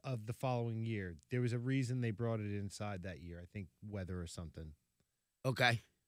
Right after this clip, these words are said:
Speaker 1: So, uh, yeah, I'm dancing, having a good time, and I like New Year's Day. I'm singing all the songs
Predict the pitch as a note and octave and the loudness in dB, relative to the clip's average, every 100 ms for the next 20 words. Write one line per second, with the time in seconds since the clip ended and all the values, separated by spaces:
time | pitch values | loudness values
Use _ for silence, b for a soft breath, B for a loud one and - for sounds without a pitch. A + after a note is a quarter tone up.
0 | _ - - B2+ A#2 A2+ G#2+ G#2 F#2+ - | _ -4 0 4 4 4 2 0 -2 -8
1 | _ _ _ C3 D3 G#2+ - A2 G#2 - | _ _ _ -4 -2 -2 0 0 0 0
2 | G#2+ F#2+ G#2+ A2 G#2 F2+ G#2+ G#2 G#2+ E3 | 0 0 0 0 -2 -2 -2 0 2 4
3 | C#3 G#2+ G#2+ F#2+ E2 F#2 G#2 - A#2+ A2+ | 4 4 2 0 -2 -2 -2 0 2 2
4 | G2+ F#2+ G#2+ G2 G2 F#2 - | 0 -2 -2 -2 -2 -4 -8